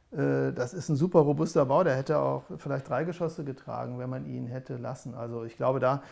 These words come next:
da wird immer viel zu viel kaputt geredet, äh, und,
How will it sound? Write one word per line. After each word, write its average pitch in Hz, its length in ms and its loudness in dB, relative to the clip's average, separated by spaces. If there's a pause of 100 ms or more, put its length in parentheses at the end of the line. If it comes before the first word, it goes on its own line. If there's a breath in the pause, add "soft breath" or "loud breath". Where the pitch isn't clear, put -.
(280 loud breath)
da 127 140 0
wird 160 120 0
immer 160 280 2
viel 160 260 -2
zu 165 140 -6
viel 156 320 0
kaputt 160 380 -4
geredet, 143 760 0
äh, 131 280 -2
und, 131 300 -4